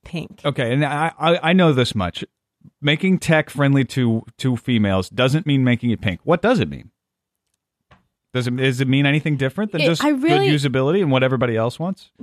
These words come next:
Speaker 1: personally,
Speaker 2: Everybody else being
Speaker 1: it
Speaker 2: men.
Speaker 1: makes no difference to me. I, you know, maybe aesthetically, I like,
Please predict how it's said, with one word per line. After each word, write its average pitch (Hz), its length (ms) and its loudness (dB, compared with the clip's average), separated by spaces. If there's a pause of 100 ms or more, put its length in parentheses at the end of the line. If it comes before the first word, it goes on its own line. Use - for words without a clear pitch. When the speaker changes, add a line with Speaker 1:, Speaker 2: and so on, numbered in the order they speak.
Speaker 1:
personally, 466 380 0
Speaker 2:
Everybody 508 100 4
else 539 160 0
being 220 120 -2
Speaker 1:
it 202 120 2
Speaker 2:
men. 302 80 2
Speaker 1:
makes 311 200 0
no 269 140 0
difference 196 400 -6
to 202 80 -12
me. - 140 -14
I, 254 240 2
you 254 180 -2
know, 240 80 0
maybe 226 240 0
aesthetically, 226 640 -2
I 202 80 0
like, 190 240 -2